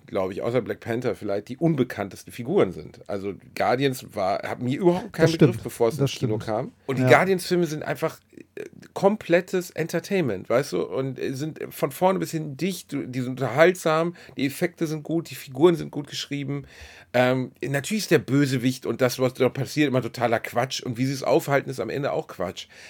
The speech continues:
Speaker 1: Aber irgendwie unterhalten die mich halt gut. Selbst der zweite Teil unterhält mich gut, auch wenn er nicht so gut wie der erste ist. Bei anderen Filmen, Iron Man, der erste war richtig gut.
Speaker 2: Ja,
Speaker 1: Und
Speaker 2: das
Speaker 1: der
Speaker 2: stimmt.
Speaker 1: zweite war eine inkonsistente Vollscheiße, wo sie versucht haben, vierunddreißig Plots in einem Film stattfinden zu lassen.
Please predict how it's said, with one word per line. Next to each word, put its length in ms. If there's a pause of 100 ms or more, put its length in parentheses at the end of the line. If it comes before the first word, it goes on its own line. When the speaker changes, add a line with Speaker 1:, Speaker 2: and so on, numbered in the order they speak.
(240)
Speaker 1:
Aber 540
irgendwie 580
unterhalten 480
die 80
mich 220
halt 140
gut. 240
Selbst 180
der 100
zweite 300
Teil 160
unterhält 260
mich 120
gut, 120
auch 80
wenn 80
er 60
nicht 100
so 60
gut 180
wie 60
der 80
erste 240
ist. 100 (220)
Bei 80
anderen 340
Filmen, 280
Iron 320
Man, 200
der 140
erste 340
war 180
richtig 300
gut. 320 (120)
Speaker 2:
Ja, 200 (100)
Speaker 1:
Und 120
Speaker 2:
das 100
Speaker 1:
der 40
Speaker 2:
stimmt. 140
Speaker 1:
zweite 460 (340)
war 100
eine 160
inkonsistente 880
Vollscheiße, 760
wo 60
sie 100
versucht 460
haben, 240
vierunddreißig 800
Plots 340
in 100
einem 220
Film 220
stattfinden 500
zu 100
lassen. 320